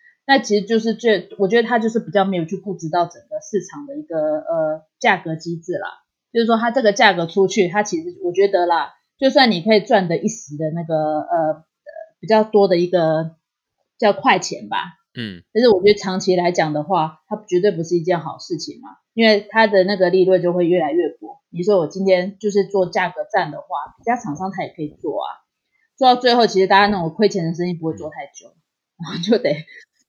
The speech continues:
Speaker 1: 退场这样子。
Speaker 2: 所以，所以，所以这块，这块我蛮，蛮好奇的，因-，因为消费者他要买便宜的，永远会买便宜的。真正的差异化的话，只要你品牌定位，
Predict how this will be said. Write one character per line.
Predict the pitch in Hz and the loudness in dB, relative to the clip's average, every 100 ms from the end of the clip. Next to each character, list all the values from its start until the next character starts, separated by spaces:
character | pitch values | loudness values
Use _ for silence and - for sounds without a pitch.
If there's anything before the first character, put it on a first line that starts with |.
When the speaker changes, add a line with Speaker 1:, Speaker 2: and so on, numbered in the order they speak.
| - | -8
Speaker 1:
退 | 185 | -8
场 | - - 147 | -8 -12 -10
这 | 160 | -8
样 | 156 | -8
子。 | 151 | -8
Speaker 2:
所 | 233 | -10
以， | |
所 | 175 190 | -8 -8
以， | |
所 | 196 196 | -6 -8
以 | |
这 | 226 | -6
块， | 196 190 - | -4 -6 -6
这 | 208 | -6
块 | 180 | -4
我 | |
蛮， | 117 110 110 | -4 -4 -4
蛮 | 117 | -4
好 | 147 131 | -4 -6
奇 | - 95 | -8 -10
的， | |
因-， | - 147 | -8 -8
因 | 160 | -8
为 | 156 | -8
消 | - 170 | -6 -8
费 | 180 139 | -6 -10
者 | - 90 85 | -8 -10 -10
他 | - 131 131 135 | -10 -8 -6 -8
要 | - 160 | -8 -6
买 | 113 82 | -6 -10
便 | - 87 82 | -12 -18 -16
宜 | 85 | -14
的， | |
永 | 85 101 | -14 -12
远 | 95 | -12
会 | 98 | -12
买 | 73 - | -14 -18
便 | - 65 | -20 -18
宜 | 64 | -18
的。 | 69 | -18
真 | - 135 | -12 -12
正 | 139 | -10
的 | 113 | -12
差 | 87 98 98 | -10 -10 -8
异 | 101 | -8
化 | 104 87 | -8 -8
的 | |
话， | 95 | -8
只 | 98 - | -12 -12
要 | |
你 | 95 | -14
品 | 95 87 85 | -14 -16 -14
牌 | 71 82 | -14 -12
定 | - 117 107 | -10 -10 -8
位， | 117 101 - | -6 -6 -8